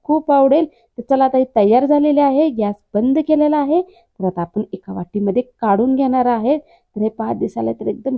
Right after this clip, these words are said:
छान दिसत आहे. तर ही भाजी जी आहे, ती चपाती भाकरी बरोबर खूप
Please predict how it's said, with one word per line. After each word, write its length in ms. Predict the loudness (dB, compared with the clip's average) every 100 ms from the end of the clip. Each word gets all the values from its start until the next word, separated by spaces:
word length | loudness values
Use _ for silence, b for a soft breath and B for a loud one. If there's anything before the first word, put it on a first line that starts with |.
| -10
छान 280 | -10 -6 -6
दिसत 320 | -6 -8 -8
आहे. 300 | -6 -2 -4
तर 440 | -6 _ _ -6
ही 180 | -4 -4
भाजी 280 | -4 -6 -6
जी 120 | -6
आहे, 180 | -6 -8
ती 120 | -10 -10
चपाती 380 | -6 -6 -6 -6
भाकरी 340 | -8 -10 -10
बरोबर 340 | -6 -6 -6 -10 _
खूप 320 | _ -10 -10